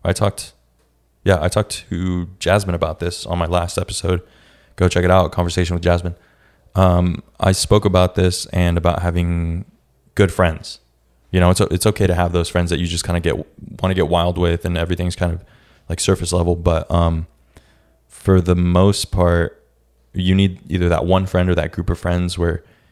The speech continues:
you guys can have some sort of activity and you can have a sit-down conversation and say, "Hey, I'm not feeling too hot. How are you doing?" It's never,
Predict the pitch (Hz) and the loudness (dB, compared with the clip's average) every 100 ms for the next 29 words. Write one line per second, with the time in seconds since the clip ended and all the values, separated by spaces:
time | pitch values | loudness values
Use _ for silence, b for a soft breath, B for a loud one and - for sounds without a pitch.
0 | b 87 90 87 - 90 87 87 78 _ | b -2 0 0 0 -2 -2 -6 -10 _
1 | - 85 - 90 - 87 82 85 - 87 | -6 -4 -2 -4 -2 -2 -2 -4 -6 -4
2 | 87 85 82 82 - b b b b - | -2 -4 -4 -8 -12 b b b b -4
3 | 87 87 87 85 85 82 - - 85 82 | -2 0 0 2 0 -2 -8 -6 -4 -2
4 | 82 82 82 - _ _ _ _ _ _ | -2 -2 -6 -14 _ _ _ _ _ _
5 | 90 - 92 90 87 87 85 87 90 90 | -4 -2 0 0 0 -2 -2 -2 -2 -2
6 | 85 - 82 82 90 85 85 85 85 90 | -2 0 0 2 2 2 2 2 2 0
7 | - 87 85 82 85 85 87 - _ _ | -2 -2 -2 -2 -4 -6 -8 -12 _ _
8 | _ _ - 101 95 92 90 87 85 92 | _ _ 0 2 4 4 4 4 0 -8
9 | - _ _ _ b b b b b 92 | -16 _ _ _ b b b b b -2
10 | 87 101 104 107 104 98 95 | 0 2 4 6 6 4 2